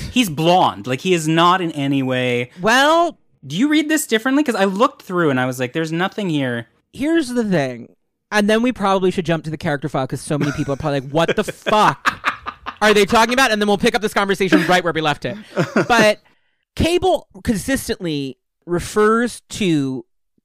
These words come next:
Speaker 2: Tyler as Jen Scott's son.
Speaker 1: Right.
Speaker 2: Jen Scott's child.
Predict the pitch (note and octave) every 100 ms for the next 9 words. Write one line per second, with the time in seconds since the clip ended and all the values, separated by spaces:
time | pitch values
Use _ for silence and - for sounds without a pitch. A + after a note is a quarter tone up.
0 | - - F#3 D#3+ D3 C3+ - D#3+ A2+ A2+
1 | F#3+ F3+ F3+ - D#3 - - - D#3 -
2 | - - C3 G#2+ - G3 F3+ G3 E3+ C#3+
3 | - - E3 C3 F#2+